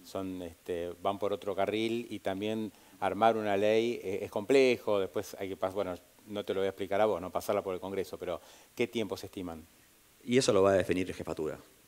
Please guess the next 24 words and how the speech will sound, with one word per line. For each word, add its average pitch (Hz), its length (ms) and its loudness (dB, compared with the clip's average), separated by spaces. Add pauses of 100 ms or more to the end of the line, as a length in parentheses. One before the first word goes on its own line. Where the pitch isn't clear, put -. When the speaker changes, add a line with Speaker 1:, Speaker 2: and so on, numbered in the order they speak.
(360)
Speaker 2:
Yo - 100 -8
te 92 80 -6
diría 87 220 0
que 85 40 -4
el 85 60 -2
manejo 87 360 0
del, 87 220 2
de 87 80 0
los 85 140 -4
tiempos 92 560 0
y 87 40 -2
de 82 80 -2
cómo 92 180 -6
se 90 100 -4
presenta, 87 720 0
etcétera, 95 320 -2
lo 85 100 2
va 87 100 0
a 85 80 -2
definir, 80 500 -10
este, 78 340 -12
jefatura 85 400 -12
de 82 60 -6
gabinete. 87 440 -8